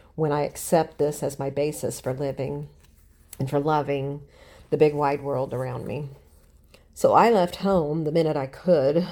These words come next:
when I turned eighteen. I didn't care where I was going. I wasn't really moving toward anything. I was simply moving away from what I knew I never wanted again.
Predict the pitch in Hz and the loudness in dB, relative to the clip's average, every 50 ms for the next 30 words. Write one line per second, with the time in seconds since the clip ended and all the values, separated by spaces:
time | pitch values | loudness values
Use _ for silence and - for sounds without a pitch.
0 | - - - 151 143 143 143 143 - 160 156 147 151 147 147 - - - 143 139 | -8 -8 -6 -4 -4 -4 -4 -4 -4 -4 -2 -2 -4 -6 -6 -10 -12 -12 -10 -8
1 | 139 135 139 151 156 147 147 - - - 170 180 175 165 160 - - - 165 151 | -6 -6 -6 -6 -6 -6 -8 -12 -4 0 2 4 4 2 0 0 2 2 4 4
2 | 147 151 151 143 135 131 131 135 135 - - - 139 143 139 139 143 147 143 135 | 4 2 2 0 0 0 0 -2 -4 -4 -4 -4 -2 -2 -4 -4 -4 -4 -2 0
3 | 143 156 156 165 - - 156 160 151 147 143 151 165 160 151 151 151 147 143 - | 0 0 0 0 0 2 2 2 2 4 4 2 2 2 2 0 -2 -4 -4 -2
4 | 175 175 180 165 151 147 151 151 175 175 151 - - - - - - 147 - - | 2 4 4 4 4 2 0 0 0 -2 -4 -4 -8 -8 -8 -8 -10 -10 -12 -16
5 | _ _ _ - - - - - - 139 139 143 143 143 143 - - 156 151 - | _ _ _ -20 -20 -20 -20 -8 -4 -2 -2 0 -2 -4 -2 -4 -4 -4 -2 -2
6 | 143 143 139 131 - - 160 160 165 160 156 156 156 143 135 147 156 156 - - | -2 -2 -2 -4 -4 0 0 2 4 2 2 2 0 -2 -2 -2 -2 -2 -2 -4
7 | - 147 - - - 139 123 127 131 139 139 139 147 147 - - - 147 151 151 | -6 -8 -10 -8 -6 -4 -2 -2 -2 -4 -4 -4 -2 -4 -2 -2 -2 -2 -2 0
8 | 147 160 170 170 170 170 170 170 170 - - 139 139 143 143 147 147 143 151 160 | 2 4 4 6 6 4 4 2 0 -2 -2 -4 -4 -4 -4 -6 -6 -6 -4 -4
9 | 165 160 143 139 135 139 139 143 143 143 - - 139 135 156 151 143 135 - - | -4 -4 -4 -6 -6 -6 -6 -6 -6 -4 -4 -4 -4 -2 -2 -4 -2 -4 -4 -6
10 | - 160 151 | -6 -8 -8